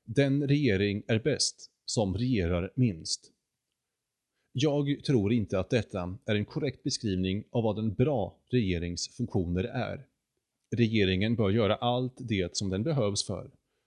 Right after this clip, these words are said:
och som den inrättats för. Regeringen bör skydda individer inom landet från våld och bedrägeri från brottslingar.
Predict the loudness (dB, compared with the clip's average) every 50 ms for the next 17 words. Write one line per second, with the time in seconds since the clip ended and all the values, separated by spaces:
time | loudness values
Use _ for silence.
0 | _ _ -2 -2 -2 -2 -2 -2 -2 -2 -2 -2 -2 -2 0 0 0 -2 -4 -6
1 | -10 -10 -8 -4 -4 -4 -4 -4 -6 -6 -4 -4 -4 -6 -12 _ _ _ _ _
2 | _ _ _ _ _ _ _ _ _ _ _ _ _ 2 2 4 4 4 2 0
3 | 0 0 0 0 0 -2 -2 -4 -4 -2 0 2 2 2 2 0 0 -2 -2 0
4 | 0 0 0 0 0 0 0 0 0 0 0 0 -2 -2 -4 -4 -2 -2 -2 -2
5 | -2 -2 -2 -4 -4 -4 -8 -16 -16 -6 -4 -2 -2 0 2 2 2 2 0 -4
6 | -4 -4 -4 -4 -4 -4 -4 -4 -2 -2 -2 -2 -2 -2 -4 -4 -4 -6 -8 -10
7 | -4 -2 0 0 0 -2 -2 -2 -2 -2 -2 -2 -4 -2 -2 -2 -2 -4 -6 -10
8 | -14